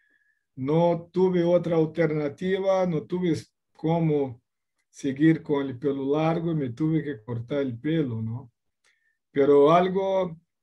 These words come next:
que después me acostumbré hasta volver a Brasil y volver a utilizar el pelo largo, este, durante gran parte de mi carrera y jugando también por la selección de Brasil.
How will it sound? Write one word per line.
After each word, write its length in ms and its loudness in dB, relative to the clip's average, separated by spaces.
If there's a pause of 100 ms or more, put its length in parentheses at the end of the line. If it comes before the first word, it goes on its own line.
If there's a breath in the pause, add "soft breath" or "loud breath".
que 380 4
después 420 -2
me 120 4
acostumbré 920 0 (1900)
hasta 480 0
volver 460 2
a 60 4
Brasil 600 0
y 120 2
volver 520 0
a 100 -4
utilizar 760 -6
el 180 -4
pelo 320 -2
largo, 460 -2 (320)
este, 580 -6
durante 800 -4 (720)
gran 340 0
parte 380 0
de 60 0
mi 140 -8
carrera 720 -2
y 100 -4
jugando 440 -6
también 340 -6
por 160 -8
la 80 -6
selección 460 -8
de 60 -4
Brasil. 600 -4